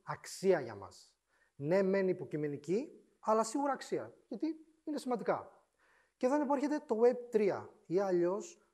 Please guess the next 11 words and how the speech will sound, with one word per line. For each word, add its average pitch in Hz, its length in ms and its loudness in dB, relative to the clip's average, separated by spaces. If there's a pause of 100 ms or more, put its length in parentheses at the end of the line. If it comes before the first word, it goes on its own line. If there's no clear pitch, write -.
το 147 160 0
ίντερνετ 170 480 -2
της - 160 -18
αξίας. 131 640 -10 (220)
Μια 147 280 -6
νέα 151 320 -4
εποχή 156 260 -6
στο 151 140 -12
διαδίκτυο, 127 560 -8 (320)
όπου 143 640 -4
βασίζονται 170 760 -6